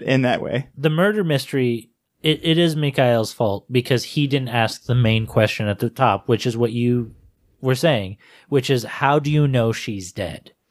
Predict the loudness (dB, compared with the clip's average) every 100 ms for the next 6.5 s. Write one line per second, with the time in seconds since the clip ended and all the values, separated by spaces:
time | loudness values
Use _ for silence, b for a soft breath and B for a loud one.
0 | b b b b _ _ _ -2 0 2
1 | 2 2 0 0 2 2 2 0 2 4
2 | 4 2 0 -4 -2 -2 0 0 0 -2
3 | -2 -2 -2 -2 -4 -12 _ -2 0 2
4 | 2 2 0 4 6 6 2 0 -4 -4
5 | 0 -2 0 -2 -2 -2 0 0 -2 0
6 | 0 2 2 2